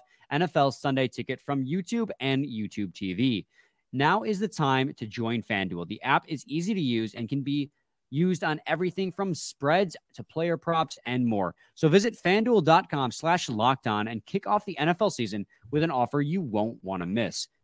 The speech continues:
FanDuel, official partner of the N F L. Segment two, Locked On Red Wings podcasts Scotty and I are breaking down the comments from Derek Lalonde,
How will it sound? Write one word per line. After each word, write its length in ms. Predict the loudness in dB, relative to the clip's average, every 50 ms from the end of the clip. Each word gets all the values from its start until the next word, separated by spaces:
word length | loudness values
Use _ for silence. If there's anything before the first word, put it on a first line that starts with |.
| _ _ 2
FanDuel, 440 | 4 4 4 4 0 -2 -6 -12 -18 _ _ _ -12 -12
official 420 | -10 -4 0 0 2 2 2 0
partner 440 | 0 0 0 0 2 0 0 -2 -2
of 260 | 0 0 0 -2 -4 -8 -10
the 200 | -8 -6 -6 -4
N 160 | -4 -6 -4
F 200 | -6 -6 0 4
L. 360 | 6 6 6 6 4 0 -6 _ _ _ _ _ _ _ _ _ -20 -20 -20 _ _ _ _ _ _ _ _ _ _ _ _ _ _ _ _ _ _ _ _ _ _ _ _ _ _ _ _ -10
Segment 420 | 4 8 10 10 10 10 6 4
two, 220 | 4 4 6 6 8
Locked 320 | 10 10 10 8 8 6
On 140 | 4 4 6
Red 160 | 4 4 4
Wings 180 | 4 2 0 0
podcasts 720 | 2 4 4 4 4 2 2 4 4 4 2 0 -6 -10 -12 -16 _ _ _ -16 -10
Scotty 240 | -2 0 2 4 4
and 80 | 4 4
I 60 | 4
are 80 | 2
breaking 400 | 2 2 2 2 4 2 0 2
down 320 | 2 2 4 4 4 2 2
the 80 | 0
comments 640 | -4 -4 -4 -2 0 0 2 0 0 -2 -4 -8 -12 -14 -16 -16 -10
from 340 | -6 -6 -4 -4 -4 -6 -8 -8 -4
Derek 280 | 0 2 2 2 2 0
Lalonde, 560 | -4 -6 -4 -4 -2 -2 -2 -4 -4 -6 -8